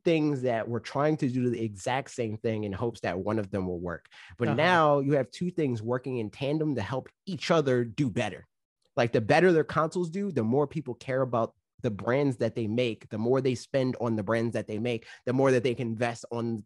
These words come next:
Speaker 1: consoles that make those people love those brands. <laughs>
Speaker 2: Yeah.
Speaker 1: It, it, it's just like
Speaker 2: I mean, as long as, as long as they've got Chris Pratt at the helm, you know,
Speaker 1: Yeah, of
Speaker 2: that's really
Speaker 1: course, of
Speaker 2: the,
Speaker 1: course, of
Speaker 2: the
Speaker 1: course.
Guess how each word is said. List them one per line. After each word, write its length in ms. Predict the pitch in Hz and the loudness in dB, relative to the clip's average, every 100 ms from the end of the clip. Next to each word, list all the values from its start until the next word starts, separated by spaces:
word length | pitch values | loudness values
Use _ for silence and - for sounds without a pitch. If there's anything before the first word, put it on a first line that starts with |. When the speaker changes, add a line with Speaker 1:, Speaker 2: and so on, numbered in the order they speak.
| - | -4
Speaker 1:
consoles 480 | 117 117 110 110 104 | 0 0 0 -6 -2
that 280 | 113 104 - | -2 -2 -8
make 380 | 131 117 127 - | -2 2 2 2
those 220 | 123 107 | 0 0
people 400 | - 113 110 101 | -2 -6 -6 -2
love 200 | 104 101 | -2 -2
those 180 | 101 92 | -4 -4
brands. 280 | 104 92 - - - | -4 -4 -6 -14 -8
<laughs> 360 | 277 320 262 | -6 -6 -8
Speaker 2:
Yeah. 180 | - 107 101 | -6 -8 -8
Speaker 1:
It, 120 | 110 - - | -12 -14 -12
it, 320 | 107 104 107 | -12 -12 -10
it's 240 | 117 98 | -10 -10
just 220 | 123 117 117 | -14 -12 -10
like 320 | 104 95 - 151 | -8 -10 -8 -2
Speaker 2:
I 20 | |
mean, 160 | 190 190 | 0 0
as 240 | 165 160 | 0 0
long 440 | 160 170 170 165 | 2 2 2 2
as, 500 | 156 147 - - - _ | 0 0 -4 -12 -14 _
as 140 | 147 147 | -4 0
long 120 | 156 | 0
as 60 | |
they've 140 | 147 131 | 0 0
got 180 | 131 - | -2 -4
Chris 240 | 135 127 | -8 -8
Pratt 280 | - 123 151 | -10 -12 -10
at 120 | 127 | -12
the 60 | 139 | -10
helm, 240 | - 147 131 - | -10 -12 -12 -2
you 100 | 139 | 2
know, 80 | |
Speaker 1:
Yeah, 60 | 127 | 4
of 60 | 135 | 2
Speaker 2:
that's 140 | 131 | -2
really 260 | - 123 123 | -4 -4 -4
Speaker 1:
course, 20 | |
of 60 | 113 | -8
Speaker 2:
the, 80 | 117 | -10
Speaker 1:
course, 360 | 113 - - | -10 -14 -16
of 80 | 143 | -8
Speaker 2:
the 60 | 127 | -6
Speaker 1:
course. 120 | 117 | -6